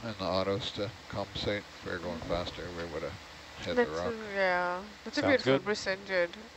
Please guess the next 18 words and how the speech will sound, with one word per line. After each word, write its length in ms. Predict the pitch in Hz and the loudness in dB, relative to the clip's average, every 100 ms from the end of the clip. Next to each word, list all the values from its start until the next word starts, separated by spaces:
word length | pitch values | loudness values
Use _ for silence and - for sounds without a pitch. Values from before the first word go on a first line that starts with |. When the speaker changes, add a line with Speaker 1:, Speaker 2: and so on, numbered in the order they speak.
| - | -6
Speaker 2:
in 60 | |
a 60 | 180 | 2
basket 480 | 175 165 - 175 - | 4 4 2 -8 -8
style. 320 | - 165 220 - - - - - - - - - - - - - - - - - - - - - - - - - - - - - - - - - - - - - - - - | -4 -2 -2 -8 -16 -14 -14 -14 -14 -14 -16 -16 -16 -16 -16 -16 -16 -16 -14 -14 -12 -12 -14 -12 -14 -14 -16 -14 -14 -14 -14 -14 -14 -14 -14 -14 -12 -12 -12 -12 -14 -14 -10
There's 120 | 196 - | -8 -4
sponges, 960 | - - - 185 185 185 170 170 - - | -4 -2 2 2 0 -4 -2 -2 -4 -4
we 80 | 175 | -2
are 60 | |
seeing 220 | - 180 175 | -2 -6 -2
more 160 | 170 156 | 0 0
sponges. 880 | - - 160 160 - 160 165 - - - - - - - - - - - | -2 0 0 0 -4 -4 -4 -6 -10 -12 -14 -14 -14 -12 -10 -8 -8 -8
It's 100 | - | 6
also 200 | 294 - | 6 8
interesting 380 | 370 277 - 320 269 | 2 0 2 0 4
how 440 | 254 240 233 226 - - - - | 6 8 6 2 -4 -14 -14 0
the, 200 | 233 202 - - - | 0 0 -10 -16 -12
the, 100 | 185 190 - - - - - - - - - - - - - - - - - - - - - - - - - - | -8 -8 -10 -16 -18 -18 -18 -18 -16 -18 -16 -16 -16 -16 -16 -16 -16 -16 -14 -14 -14 -16 -16 -16 -14 -14 -14 -14
the 60 | - | -4